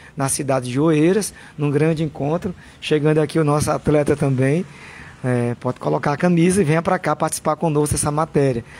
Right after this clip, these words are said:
É o Jânio Alencar, que é um atleta de uma impulsão privilegiada,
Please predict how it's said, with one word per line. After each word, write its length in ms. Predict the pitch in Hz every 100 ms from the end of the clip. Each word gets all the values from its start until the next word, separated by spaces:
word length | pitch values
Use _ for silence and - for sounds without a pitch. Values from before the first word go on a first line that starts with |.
| - - - -
É 80 |
o 80 | 135
Jânio 380 | 131 151 185 180
Alencar, 560 | 165 160 135 143 160 196 - - -
que 80 | 151
é 40 |
um 100 | 147
atleta 760 | 143 143 156 151 143 143 135 127 - - - -
de 160 | - 131
uma 220 | 135 143
impulsão 760 | 147 - 143 - 147 147 147 135 -
privilegiada, 920 | 156 165 170 170 156 156 151 170 196